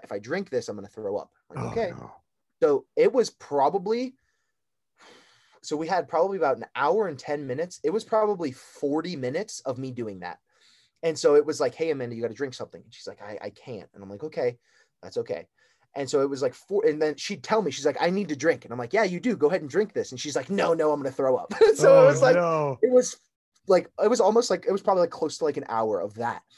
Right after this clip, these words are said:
Speaker 1: And so then we, like, we walked to the, back to the warm-up room. She's, like, dressed, she's ready. And I'm like, we're, like, try, like, I'm like, "Just, just take sips, do anything you can." She eats some, like, some, like, sour strips, um, and then, like, eats something else. And she's like, "I can eat a little bit, but I just can't drink anything."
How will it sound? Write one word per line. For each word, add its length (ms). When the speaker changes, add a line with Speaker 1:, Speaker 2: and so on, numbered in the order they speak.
Speaker 1:
And 100
so 100
then 120
we, 60
like, 160
we 60
walked 220
to 60
the, 60
back 200
to 80
the 60
warm-up 320
room. 200
She's, 260
like, 140
dressed, 320
she's 180
ready. 260
And 100
I'm 140
like, 240
we're, 160
like, 200
try, 260
like, 160
I'm 140
like, 200
"Just, 380
just 180
take 200
sips, 600
do 180
anything 340
you 80
can." 260
She 160
eats 220
some, 140
like, 220
some, 160
like, 120
sour 280
strips, 440
um, 280
and 100
then, 100
like, 240
eats 200
something 300
else. 200
And 80
she's 160
like, 80
"I 60
can 180
eat 160
a 60
little 200
bit, 120
but 100
I 40
just 180
can't 220
drink 220
anything." 340